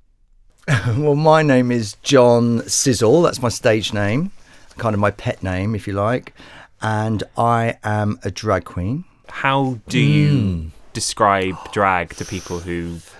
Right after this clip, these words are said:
Speaker 2: aren't that familiar with it?
Speaker 1: Uh, well, drag queens generally tend to be about comedy.
Speaker 2: Yep.
Speaker 1: I'm definitely about comedy. Um, I'm a com-, I would class myself more as a comedian than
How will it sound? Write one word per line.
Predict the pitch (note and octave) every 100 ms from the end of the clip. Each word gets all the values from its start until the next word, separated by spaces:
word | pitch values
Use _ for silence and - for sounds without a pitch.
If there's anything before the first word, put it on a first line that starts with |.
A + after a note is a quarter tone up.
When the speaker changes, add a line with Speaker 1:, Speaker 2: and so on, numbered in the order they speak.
| - _ - _ -
Speaker 2:
aren't | G#2 F#2+ F2 - _ _ _ -
that | -
familiar | - F2
with | - -
it? | -
Speaker 1:
Uh, | - F3+ F#3 G3 G3 G3 F3+ - - - - - - - - - - _ - -
well, | F#3 E3+
drag | F3+ F#3+
queens | F#3 F3+ D#3+ D3
generally | - D3+ C#3+ B2+ A2 G#2+ G#2 - -
tend | - C3+ B2+ B2
to | G2+
be | A2
about | G#2 G2+ F2
comedy. | - C3 G2+ F#2 F#2 C3 - - -
Speaker 2:
Yep. | F2+ F#2+ _ - - -
Speaker 1:
I'm | G2+
definitely | F#2+ A#2 A2+ G2
about | F#2 F#2+ F#2
comedy. | - G2 F2+ F#2 F#2+ B2+ - - -
Um, | G#2+ G2+ G2 -
I'm | A2
a | F#2
com-, | A2+
I | A2 A2
would | A#2+
class | - C#3 A#2+ -
myself | G#2+ G#2+ F#2
more | G#2+ G#2
as | F#2+
a |
comedian | - G2 G2+ G2+ A2 A#2
than | G#2+ G2+ G2